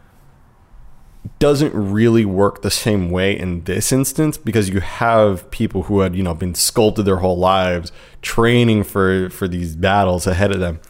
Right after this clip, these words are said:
But the one that got me the most was Toki, 'cause, like, he's basically anime Jesus. <laughs> And no matter what happened, he just took it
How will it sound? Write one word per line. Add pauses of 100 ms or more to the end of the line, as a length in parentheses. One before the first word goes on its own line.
(160)
But
the
one
that
got
me
the
most
was
Toki, (380)
'cause,
like, (440)
he's
basically
anime
Jesus.
<laughs> (1200)
And (380)
no
matter
what
happened, (160)
he
just (160)
took
it